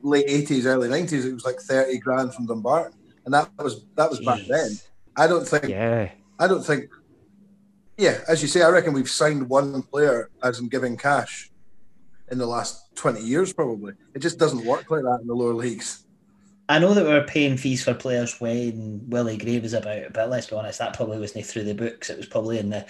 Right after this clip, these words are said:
Speaker 3: the form of a second-hand Mini Cooper or something like that. But, you know,
Speaker 2: Which
Speaker 3: I
Speaker 2: a,
Speaker 3: think
Speaker 2: a
Speaker 3: that
Speaker 2: lot of clubs do, and it's like there's nothing,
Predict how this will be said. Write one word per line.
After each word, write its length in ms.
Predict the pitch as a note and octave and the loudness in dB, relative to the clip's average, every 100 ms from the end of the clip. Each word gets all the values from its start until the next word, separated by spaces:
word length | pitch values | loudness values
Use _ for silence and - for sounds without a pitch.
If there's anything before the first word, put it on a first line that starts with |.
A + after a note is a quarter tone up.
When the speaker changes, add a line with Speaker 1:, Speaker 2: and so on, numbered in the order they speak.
| - - - - | -12 -14 -8 -4
Speaker 3:
the 80 | |
form 340 | A2 B2+ A#2+ A#2 | 0 4 6 6
of 60 | |
a 360 | G#2+ G#2 G#2+ - | 4 2 0 0
second-hand 1000 | - B2 A#2 A2+ G#2 A2 G#2+ G#2 G2+ G2 - | 0 2 2 0 -2 -4 -4 -4 -6 -8 -6
Mini 320 | A2+ A2+ A2+ | -2 -2 -2
Cooper 240 | C3 B2+ | -2 2
or 160 | B2 A#2 | 4 4
something 280 | B2 A2+ A2 | 2 -2 -2
like 100 | G#2+ | -4
that. 280 | G#2 G2 - | -4 -6 -6
But, 180 | A2+ - - - D3+ - | -6 -6 -16 -6 -6 -6
you 120 | G2+ C#3+ | -6 2
know, 100 | F#3 | 4
Speaker 2:
Which 100 | G3+ | 6
Speaker 3:
I 40 | |
Speaker 2:
a, 40 | |
Speaker 3:
think 160 | F3 D3+ | 4 6
Speaker 2:
a 40 | |
Speaker 3:
that 60 | E3+ | 8
Speaker 2:
lot 140 | F3 | 10
of 120 | B2+ - | 8 4
clubs 380 | D3 B2 F#2 | 4 2 0
do, 360 | F#2+ F#3+ B3+ C3 | 2 2 4 2
and 140 | A#2 | 2
it's 200 | A#2 - | 0 0
like 180 | A#2+ A#2 | 0 0
there's 180 | F#2 G#2+ | 0 -4
nothing, 680 | A#2+ A2 A2 G#2 G2+ G2+ | -2 0 0 -2 -4 -4